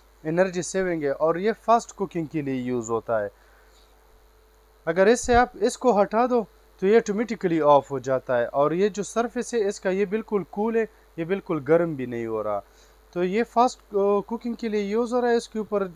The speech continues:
आप हर किस्म का steel का बर्तन यूज़ कर सकते हो, तो बहुत ही एडवांस चीज़ है। ये टीला कंपनी का है induction cooker, और ये spin की कंपनी का है,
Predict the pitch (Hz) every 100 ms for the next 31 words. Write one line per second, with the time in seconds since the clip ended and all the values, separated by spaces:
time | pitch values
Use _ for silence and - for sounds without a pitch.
0 | 175 190 196 214 233 233 208 208 160 -
1 | 202 202 - 139 127 - 131 127 123 -
2 | 120 - 127 - 120 110 - _ _ -
3 | 151 185 226 226 190 156 160 156 165 143
4 | 135 123 - - - - - 190 226 240
5 | 254 247 - 262 262 262 254 247 190 180
6 | 196 - 220 196 220 226 240 226 - _
7 | _ _ 160 160 175 208 - - 214 208
8 | 175 143 151 147 131 113 113 98